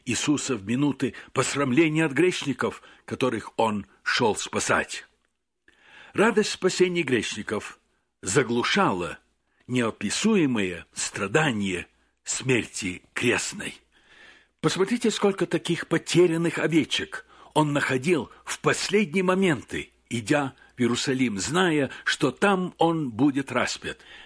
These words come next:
Даже в самый последний момент, распятый на кресте, он находит пропавшую овцу, распятого рядом с ним разбойника. Он и здесь,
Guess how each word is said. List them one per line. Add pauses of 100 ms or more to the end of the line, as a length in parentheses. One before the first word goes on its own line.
Даже
в
самый
последний
момент, (420)
распятый
на
кресте, (460)
он
находит
пропавшую
овцу, (400)
распятого (220)
рядом
с
ним
разбойника. (680)
Он
и
здесь,